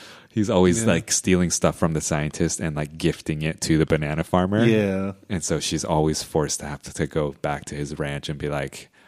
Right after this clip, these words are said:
Speaker 1: "Did my monkey give you, like,
Speaker 2: <laughs>
Speaker 1: a notepad that has all these important notes on it?" <laughs>
Speaker 2: Yeah. The
Speaker 1: Um,
Speaker 2: monkey's playing, he's playing matchmaker,
Speaker 1: He is.
Speaker 2: you know?
Speaker 1: He is, yeah.
Speaker 2: Yeah.
Speaker 1: Um,
Speaker 2: Okay.
Speaker 1: I think we can have some of that without, without being a rom-com,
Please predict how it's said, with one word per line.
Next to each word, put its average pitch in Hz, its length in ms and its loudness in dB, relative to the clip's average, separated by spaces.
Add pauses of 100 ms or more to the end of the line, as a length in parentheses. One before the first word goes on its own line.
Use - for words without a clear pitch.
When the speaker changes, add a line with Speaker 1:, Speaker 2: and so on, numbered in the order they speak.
(120)
Speaker 1:
"Did 90 120 -4
my 104 120 4
monkey 82 540 0
give 71 260 -8
you, 71 580 -6 (160)
like, - 240 4 (160)
Speaker 2:
<laughs> - 160 -10
Speaker 1:
a 87 80 -4
notepad 80 540 -4
that 85 140 -8
has 85 140 -6
all 78 120 -2
these 80 160 -4
important 85 360 -6
notes 80 140 -6
on 90 160 0
it?" 101 240 0
<laughs> - 0 -
Speaker 2:
Yeah. 95 400 4 (1700)
The 101 80 0
Speaker 1:
Um, 113 40 4
Speaker 2:
monkey's 113 260 4
playing, 104 260 0 (140)
he's 139 120 -6
playing 151 240 4
matchmaker, 92 580 -2
Speaker 1:
He 113 220 10
is. 90 300 8
Speaker 2:
you 95 40 -4
know? 98 60 -6
Speaker 1:
He 104 100 4
is, 82 160 4
yeah. 85 240 4 (140)
Speaker 2:
Yeah. 127 240 -6 (400)
Speaker 1:
Um, 87 400 -2 (120)
Speaker 2:
Okay. 127 300 0 (560)
Speaker 1:
I 143 80 0
think 190 180 0
we 139 100 4
can 117 100 2
have 98 160 6
some 92 160 2
of 87 80 4
that 85 320 4
without, 80 320 4 (240)
without 80 420 0
being 78 180 -4
a 73 60 -4
rom-com, 78 640 -2